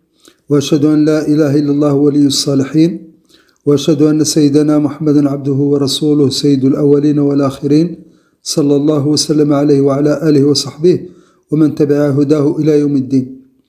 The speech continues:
أما بعد، معشر الإخوة والأخوات، دائماً مع مونديال قطر، أحداث وعبر، نحن اليوم مع الحلقة الأخيرة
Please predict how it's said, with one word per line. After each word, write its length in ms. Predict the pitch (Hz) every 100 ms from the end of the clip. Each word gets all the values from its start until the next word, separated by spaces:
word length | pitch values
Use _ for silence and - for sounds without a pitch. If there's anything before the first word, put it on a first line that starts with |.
| _ _ _ 147
أما 160 | 156
بعد، 280 | 147 156 127
معشر 340 | 135 131 156
الإخوة 800 | 143 139 123 147 147 131 131 -
والأخوات، 680 | 143 139 - 151 143 160 170 - - _ _ _ _ _ _ _ _ _ _ - - _ _ -
دائماً 720 | 143 139 135 160 156 151 151
مع 800 | 143 143 131 143 135 127 127 - -
مونديال 760 | 147 139 123 135 139 135 127 127
قطر، 560 | - 143 139 143 135 - _ _ _ _ _ -
أحداث 800 | - 139 151 147 143 151 131 123
وعبر، 560 | 147 131 139 135 160 - - _ _ _ _ _ _ _ _ _ _ _ -
نحن 220 | 135 165
اليوم 360 | 151 156 160 156
مع 140 | 143
الحلقة 760 | 143 - 147 135 - 160 170 -
الأخيرة 680 | 156 156 135 170 156 113 -